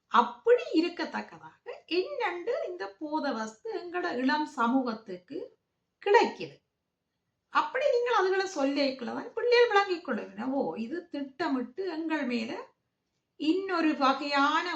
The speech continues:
ஒரு போர் ஒன்று, எங்களோட சிந்தனையை மடமாற்றுறது, இல்லாட்டா சிந்தனை தெளிவற்ற சமூகமாக எங்களை உருவாக்குறதுக்கு இந்த செயற்பாடுகள் வந்து திட்டமிட்டு நடக்குதுன்றதை முதல்ல இளம்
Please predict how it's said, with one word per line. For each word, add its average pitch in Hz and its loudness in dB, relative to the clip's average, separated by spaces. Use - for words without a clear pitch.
ஒரு 247 4
போர் 277 4
ஒன்று, 180 -8
எங்களோட 202 -6
சிந்தனையை 285 2
மடமாற்றுறது, 226 2
இல்லாட்டா 349 -6
சிந்தனை 311 -2
தெளிவற்ற 254 4
சமூகமாக 208 0
எங்களை 240 8
உருவாக்குறதுக்கு 202 4
இந்த 339 0
செயற்பாடுகள் 233 0
வந்து 208 -12
திட்டமிட்டு 370 0
நடக்குதுன்றதை 254 -2
முதல்ல 415 -2
இளம் 349 -2